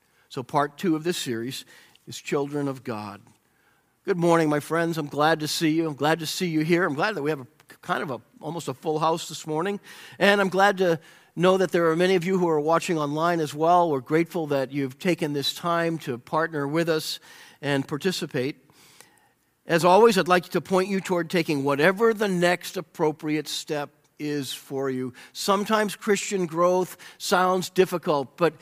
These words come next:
it, you can really break it down to simply taking the next step that the Lord makes evident to you as you move forward. We grow in our faith in the way that we serve the Lord by adopting a pattern of taking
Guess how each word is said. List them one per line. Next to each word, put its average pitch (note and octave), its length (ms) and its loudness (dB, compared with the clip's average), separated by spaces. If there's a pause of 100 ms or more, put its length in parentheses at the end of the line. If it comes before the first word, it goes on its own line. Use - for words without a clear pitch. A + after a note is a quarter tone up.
(160)
it, - 140 -6
you F#3+ 100 0
can G3 140 4
really A3 220 6
break F#3+ 280 2
it F3 100 2
down F3 180 4
to D3+ 120 0
simply G3+ 440 2
taking A3 680 2 (160)
the D#3 100 0
next E3+ 360 2
step E3 320 -2
that D3+ 160 -8
the D3+ 100 -6
Lord F3+ 560 0 (460)
makes E3 400 2
evident F3 440 2
to D#3+ 120 -6
you D3+ 400 0 (300)
as C3+ 240 -4
you D3 80 0
move C#3+ 260 -2
forward. C3+ 540 -8 (340)
We C#3 140 -4
grow F3 320 4
in G3+ 60 0
our G3 100 4
faith D#3 500 0 (440)
in C3+ 100 -4
the C3 80 -2
way D#3+ 140 2
that D#3 100 -2
we C3+ 100 -4
serve F#3 360 -4
the F#3+ 80 -6
Lord C3+ 320 -2
by B2+ 140 -2
adopting D#3 640 -2
a E3 60 -4
pattern C3 400 -4
of A2 160 -10
taking E3+ 640 -2